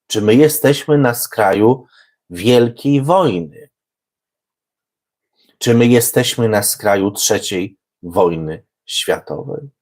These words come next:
I wielu by mogło odpowiedzieć już teraz, że zapewne tak. Ale sprawa jest bardzo skomplikowana.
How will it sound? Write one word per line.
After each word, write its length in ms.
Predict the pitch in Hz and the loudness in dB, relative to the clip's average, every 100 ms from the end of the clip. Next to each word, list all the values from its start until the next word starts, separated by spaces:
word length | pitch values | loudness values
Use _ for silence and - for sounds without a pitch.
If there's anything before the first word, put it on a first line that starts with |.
| _ _ _ _ _ _ _ _ _ - - - - | _ _ _ _ _ _ _ _ _ -20 -20 -20 0
I 220 | 147 - 127 | 0 2 2
wielu 300 | 143 247 240 | 4 4 4
by 120 | 214 | 4
mogło 320 | 214 220 214 | 4 4 2
odpowiedzieć 640 | 202 - 151 196 202 185 180 | 2 0 0 2 0 -2 -2
już 200 | 156 - | -4 2
teraz, 520 | 185 180 180 - - | 4 4 2 -6 -10
że 200 | 120 185 | 0 2
zapewne 680 | 220 208 - 110 107 123 156 | 2 0 2 0 2 4 2
tak. 400 | 156 98 - - _ _ _ _ _ _ _ _ _ _ _ _ | 2 -2 -2 -12 _ _ _ _ _ _ _ _ _ _ _ _
Ale 180 | 95 95 | -8 -6
sprawa 380 | - 117 127 113 | -2 -2 2 2
jest 180 | 104 | 2
bardzo 320 | 104 120 107 107 | 0 0 0 -4
skomplikowana. 920 | - 107 107 104 104 92 87 80 | -2 -6 -6 -10 -6 -4 -4 -6